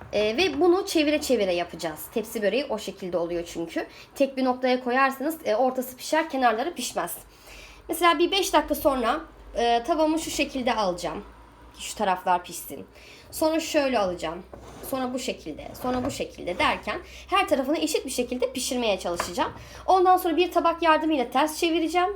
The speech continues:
A-, e, alt kısmına biraz yağ döküp, tavaya yağ döküp alt kısmını pişireceğim.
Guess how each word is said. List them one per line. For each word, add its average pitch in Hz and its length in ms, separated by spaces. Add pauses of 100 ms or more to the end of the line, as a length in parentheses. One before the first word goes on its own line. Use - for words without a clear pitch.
(160)
A-, 294 240
e, 254 80
alt 302 240
kısmına 269 360
biraz 254 320
yağ 233 280
döküp, 311 340
tavaya 190 300
yağ 214 240
döküp 233 280 (300)
alt 262 240
kısmını 214 320
pişireceğim. 196 520